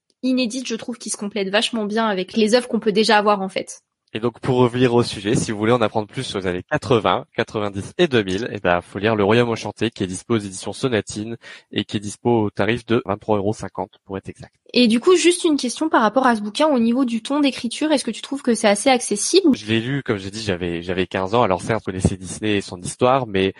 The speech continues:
Speaker 2: c'est pointu, mais l'auteur rend l'œuvre accessible vraiment tout du long, et encore une fois, à la fin, il y a un petit appendice pour mieux cerner un peu les discussions entre les créatifs.
Speaker 1: Ouais, une plume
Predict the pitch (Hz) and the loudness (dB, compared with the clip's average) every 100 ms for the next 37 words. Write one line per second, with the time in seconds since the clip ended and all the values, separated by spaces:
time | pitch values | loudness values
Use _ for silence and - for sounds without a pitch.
0 | 131 - - _ - 120 - - 123 175 | -4 -2 -4 _ 0 2 0 -6 -6 -6
1 | - 110 107 104 104 107 - 123 110 107 | -8 -2 2 2 2 2 4 2 2 0
2 | 117 107 110 104 101 - - - 113 95 | 0 2 2 2 -2 -2 -6 -6 -2 -2
3 | 90 92 104 117 107 101 110 127 101 - | -2 -4 -4 -6 -8 -8 -4 0 0 0
4 | 95 92 110 113 104 - 92 - 110 110 | -2 0 2 4 4 4 2 2 0 0
5 | 92 80 82 - 104 123 117 - 104 104 | 2 2 0 -6 -6 -2 0 2 0 -2
6 | 123 - 113 113 120 120 120 120 113 104 | -6 0 0 0 0 0 2 0 -2 -6
7 | 107 - 104 - 117 107 101 95 90 87 | -6 -10 -12 -6 -6 -4 -6 -6 -6 -8
8 | - 98 92 - - - - 214 220 208 | -4 -4 -4 -8 -20 -16 0 4 4 4
9 | 208 - 269 | 2 4 4